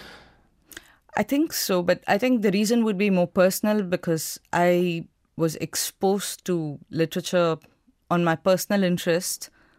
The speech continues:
uh, rather than from my school. Uh, but I think what went a long way was public outreach programs by scientific institutions which happen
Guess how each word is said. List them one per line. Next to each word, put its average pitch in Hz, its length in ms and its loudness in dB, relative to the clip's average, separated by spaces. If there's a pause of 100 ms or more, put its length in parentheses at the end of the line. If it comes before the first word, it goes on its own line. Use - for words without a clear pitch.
(260)
uh, 151 300 2 (320)
rather 170 280 2
than 160 240 2
from 160 160 -2
my 156 140 0
school. 143 680 -2 (640)
Uh, 147 300 4 (640)
but 170 140 4
I 165 120 4
think 240 300 0
what 185 260 2
went 185 280 2
a 220 80 2
long 165 580 2
way 175 280 2
was 160 260 -2
public 170 420 0
outreach 170 480 -2
programs 160 540 0
by 156 140 0
scientific 147 500 -2
institutions 156 720 -4
which 156 160 -4
happen 156 440 0